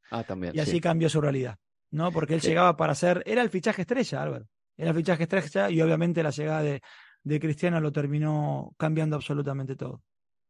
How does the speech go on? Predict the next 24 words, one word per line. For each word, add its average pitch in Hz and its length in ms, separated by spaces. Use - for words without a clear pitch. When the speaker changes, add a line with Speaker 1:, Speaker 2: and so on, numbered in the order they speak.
Speaker 1:
Así 117 260
es, - 280
y 113 640
yo 135 180
creo 175 160
que 147 80
desde 117 640
el 113 120
punto 131 220
de 139 100
vista 117 720
estrictamente 123 640
deportivo, 113 580
tampoco 127 320
se - 140
le 135 100
puede 123 540
echar 117 340
nada 113 180
en 107 80
cara 110 340
a 110 60
Eric 117 240
Ten 107 140